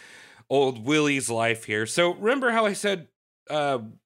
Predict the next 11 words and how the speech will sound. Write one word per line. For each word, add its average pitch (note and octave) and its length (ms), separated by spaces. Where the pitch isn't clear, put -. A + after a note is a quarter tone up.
Willie F#3 300
Senior C3+ 580
was B2 220
fighting C3+ 500
with B2 140
the A2+ 80
Dutch A2+ 560
in A2+ 100
his A2+ 200
naval A2+ 340
career? F#2+ 480